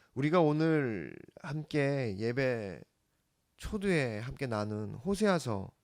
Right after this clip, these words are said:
호세아 선지자는요, 그가 사 장 육 절에서 이렇게 고백하고 이렇게 외치고 있어요.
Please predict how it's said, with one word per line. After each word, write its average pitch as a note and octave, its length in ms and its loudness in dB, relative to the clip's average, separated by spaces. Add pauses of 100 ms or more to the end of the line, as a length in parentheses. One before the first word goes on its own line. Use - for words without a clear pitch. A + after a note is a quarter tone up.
(280)
호세아 F#3+ 280 2
선지자는요, B2+ 720 -6 (680)
그가 B2 180 0
사 A2+ 260 -4
장 E3+ 240 6
육 B2+ 120 -4
절에서 C3+ 420 0
이렇게 D#3 320 -2
고백하고 A#2+ 560 -2
이렇게 A#2+ 320 -4
외치고 A2 400 -2
있어요. F#2+ 340 -10